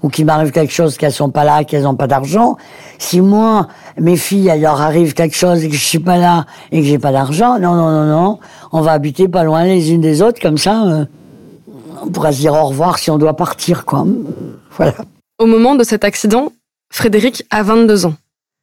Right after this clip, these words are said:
Speaker 2: Ses jambes sont gravement touchées et aujourd'hui, à cinquante-deux ans,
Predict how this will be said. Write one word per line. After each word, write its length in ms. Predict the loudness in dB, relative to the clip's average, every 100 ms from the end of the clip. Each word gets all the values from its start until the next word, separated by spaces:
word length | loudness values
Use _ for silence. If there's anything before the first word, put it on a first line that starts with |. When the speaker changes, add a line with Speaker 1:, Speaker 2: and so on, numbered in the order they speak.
| _ _ _ _
Speaker 2:
Ses 200 | -4 0
jambes 220 | 2 0
sont 220 | 2 0
gravement 400 | 2 0 2 2
touchées 400 | 0 0 0 0 -4 _ _ _ _ _ 0
et 80 | 2
aujourd'hui, 400 | 2 2 2 0 0
à 80 | -6
cinquante-deux 580 | -2 0 2 2 4 2
ans, 200 | 0